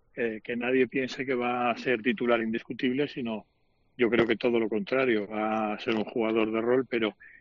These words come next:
ese tipo de jugador le gusta mucho a, a Sergio Scariolo en sus equipos de club, no tanto en la selección quizá no tenía, eh, porque Marc Gasol no responde, aunque responde físicamente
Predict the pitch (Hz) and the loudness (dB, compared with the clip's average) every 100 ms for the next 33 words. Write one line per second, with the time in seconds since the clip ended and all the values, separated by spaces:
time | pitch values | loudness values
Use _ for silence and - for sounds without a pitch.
0 | _ 143 143 123 135 139 127 131 123 135 | _ -2 2 2 4 4 2 2 0 2
1 | 120 120 - 123 117 131 - 110 107 107 | 0 -2 -4 -6 -4 -6 -6 -6 -6 -8
2 | - _ _ _ - - - 139 131 117 | -12 _ _ _ -10 -8 2 4 4 -2
3 | 127 120 127 135 123 117 123 113 120 113 | 0 2 4 2 -2 -4 -6 -4 0 2
4 | 107 - 131 120 131 170 147 143 - _ | 0 2 0 0 0 0 0 -2 -2 _
5 | _ - 135 123 _ - 120 131 123 147 | _ -2 0 0 _ -4 0 2 2 0
6 | 143 143 147 143 131 135 147 139 113 - | 0 0 0 0 -2 -4 -2 -2 -4 -8
7 | _ _ _ _ - 117 107 104 107 - | _ _ _ _ -4 0 2 0 -2 -6
8 | - _ _ - 120 123 131 127 123 156 | -14 _ _ -2 2 2 2 2 0 0
9 | 139 123 120 113 - 143 123 113 110 - | 0 0 -2 -4 -4 -2 -2 -4 -4 -2
10 | 147 139 - 143 135 139 147 139 135 | 4 2 2 -6 -4 -2 -2 0 0